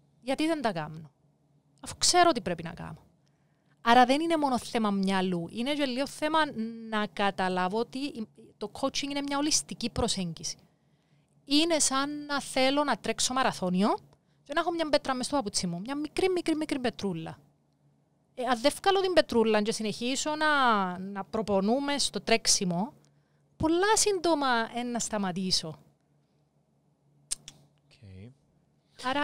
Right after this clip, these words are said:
Speaker 1: ε, ξέρω αν έχει νόημα για σένα τούτον, πώς το ακούεις και
Speaker 2: Βεβαίως,
Speaker 1: πώς το
Speaker 2: βεβαίως, και με βοηθάει πάρα πολύ. Και να σου το πω στο τέλος, το, το, ο τρόπος που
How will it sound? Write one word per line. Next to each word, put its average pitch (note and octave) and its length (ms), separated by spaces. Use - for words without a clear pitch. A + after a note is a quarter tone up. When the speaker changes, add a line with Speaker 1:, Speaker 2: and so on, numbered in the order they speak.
Speaker 1:
ε, C#4 40
ξέρω D4+ 220
αν B3+ 80
έχει A#3 160
νόημα A3+ 320
για G3 160
σένα G3+ 180
τούτον, G#3 180
πώς G#3 220
το A3+ 100
ακούεις F3 180
και F3 60
Speaker 2:
Βεβαίως, G#2+ 320
Speaker 1:
πώς G#2 160
το B2 80
Speaker 2:
βεβαίως, A2+ 520
και - 120
με A2 120
βοηθάει A2+ 440
πάρα B2+ 400
πολύ. G#2 300
Και A#2 100
να A#2+ 120
σου A#2 100
το A#2+ 100
πω G#2 100
στο A2+ 200
τέλος, C3+ 380
το, G#2+ 160
το, A2 180
ο G#2+ 340
τρόπος A#2+ 400
που E3 100